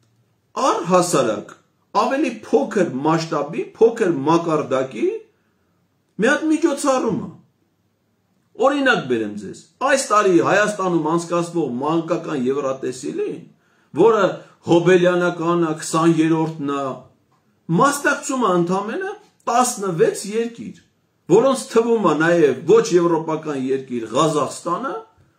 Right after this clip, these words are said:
և հյուրընկալ երկիր Հայաստանը։ Ասենք, միայն Եվրոպայի խորհրդի անդամ երկրները քառասուն յոթն են։ Պատկերացնեք, ասենք, եվրոպական, հələ Բելարուսը Եվրոպայի խորհրդի անդամ չի։ Հաշվեք, քառասուն ութ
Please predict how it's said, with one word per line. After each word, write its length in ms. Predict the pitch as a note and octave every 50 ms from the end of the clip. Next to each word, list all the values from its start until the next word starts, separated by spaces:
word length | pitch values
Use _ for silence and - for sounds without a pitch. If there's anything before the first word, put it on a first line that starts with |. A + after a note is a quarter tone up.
| _ _ _ _ _ _ _ _ -
և 220 | G#3 B3+ B3+ E3+
հյուրընկալ 600 | C3+ D#3+ G3 A3+ B3 B3 A#3 A3 F#3 D#3+ D3 C3+
երկիր 420 | C#3+ E3 F#3+ F#3+ F#3+ - G4 - -
Հայաստանը։ 640 | - G#3 A3+ A3+ G#3 G#3 G#3 - - G#2+ F#2 - E3 - _ _ _ _ _ _ _ _ _ _ _ _ _ _ -
Ասենք, 140 | G3 F3+ E3+
միայն 300 | G3+ A#3+ C4+ C4+ B3+ G3+ D#3
Եվրոպայի 680 | D3 E3+ G3+ A3+ A#3 C4 A#3+ - - G#3 G3+ F#3+ F3
խորհրդի 540 | D#3+ D#3+ D#3 E3+ F3+ F#3 F#3+ F#3+ F#3 A3+ A#3 G#3+ -
անդամ 400 | - F3 F#3+ F#3 G3 G3 F3+ D#3 C#3
երկրները 580 | C3 C#3+ D#3 E3+ E3+ E3+ G3+ G3 A#3+ C4+ C#4 -
քառասուն 640 | - - G3+ G3+ G#3 A3 A3 A3 G#3+ - C#4+ D#4+ C4+
յոթն 480 | A3 A#3 B3+ C4 A#3 - - - A#2+ G2+
են։ 140 | F2+ F#2+ G2 - _ _ _
Պատկերացնեք, 680 | - - - - B3 B3+ C4+ - C#4 F#4 D#4+ - G#3
ասենք, 460 | G#3 A3 A3+ A#3+ G#3+ F3+ - - - - - - - - _ -
եվրոպական, 800 | C3+ E3 A3 A#3+ B3+ B3+ B3+ B3+ A#3+ A#3+ A#3+ G#3+ G#3+ F#3 E3 E3
հələ 160 | F#3 F#3+ D#3+
Բելարուսը 560 | C#3 E3 F#3 G3+ G#3 G#3 G#3+ A3+ A3 A#3 F#3+
Եվրոպայի 420 | F#3+ F#3 F#3 F#3 - D3 D#3+ E3+ E3+
խորհրդի 360 | E3+ E3+ F3 F3 F3 - G3+
անդամ 320 | F3+ E3 D#3 D#3+ D3+ C#3 C3
չի։ 180 | - - F#2+ F#2 - _ _ _ _ - - -
Հաշվեք, 360 | - G#3 A3+ - C#4 C4 A3+
քառասուն 640 | G#3 - G#3 G#3+ C4 C4+ C4+ C4+ C4 - C#4 B3+ B3 B3 - - - - C#4
ութ 280 | C4+ A3+ E3 - -